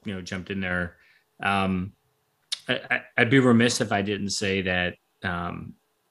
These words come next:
coming back in the Marine Corps, I kinda heard a piece of advice that I think is, is worth pushing as far as we can every time we, you know,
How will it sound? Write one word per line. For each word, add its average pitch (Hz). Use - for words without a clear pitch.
coming 123
back 98
in 101
the 90
Marine 92
Corps, 90
I 87
kinda 85
heard 95
a 87
piece 90
of 92
advice 85
that 87
I 85
think 87
is, 85
is 92
worth 90
pushing 90
as 101
far 95
as 87
we 92
can 92
every 90
time 90
we, 87
you 95
know, 90